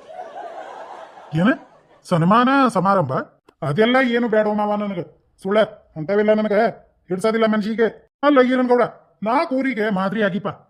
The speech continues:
ಆ? ಮತ್ತ ಇಷ್ಟೆಲ್ಲ ಒಟ್ಟು ಚಂದಗೆ ಮಾಡ್ಕೊಂಡು ಹೋಗಿಂದ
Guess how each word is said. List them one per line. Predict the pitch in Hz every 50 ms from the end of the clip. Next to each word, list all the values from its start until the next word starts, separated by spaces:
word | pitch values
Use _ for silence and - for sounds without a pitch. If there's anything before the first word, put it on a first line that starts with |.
| _ 160
ಆ? | 208 285 285 - - _ _ _ _ 147
ಮತ್ತ | 156 151 151 -
ಇಷ್ಟೆಲ್ಲ | 151 147 139 139 143 160 185 - - 190 190 240 269 247 233 240 240 - - _ _ -
ಒಟ್ಟು | 214 214 220 214 226 226 226 220 220 - _ _ _ -
ಚಂದಗೆ | 220 226 226 226 220 214 214
ಮಾಡ್ಕೊಂಡು | 208 208 214 208 214 208 175
ಹೋಗಿಂದ | 180 214 208 208 208